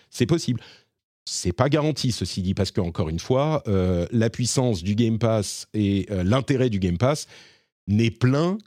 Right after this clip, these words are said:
que s'il y a une plateforme physique sur laquelle il existe, à mon sens. Oui, on peut jouer en cloud, oui, on peut jouer sur P C, mais,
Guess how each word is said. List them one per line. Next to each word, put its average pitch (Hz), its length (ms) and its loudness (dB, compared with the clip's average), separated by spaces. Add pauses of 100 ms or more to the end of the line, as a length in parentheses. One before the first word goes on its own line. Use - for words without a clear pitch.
que 135 140 2
s'il 127 340 0
y 135 80 4
a 127 60 2
une 107 180 2
plateforme 110 440 2
physique 101 340 0
sur 104 160 0
laquelle 95 260 2
il 98 140 2
existe, 107 380 0
à 101 40 2
mon 90 140 0
sens. - 280 -4
Oui, 117 200 2
on 92 80 0
peut 92 120 -2
jouer 85 160 0
en 76 80 -6
cloud, 98 300 2
oui, 95 160 0
on 82 80 -2
peut 92 140 -2
jouer 87 160 0
sur - 160 -4
P 92 100 -4
C, 123 260 0 (400)
mais, 156 360 2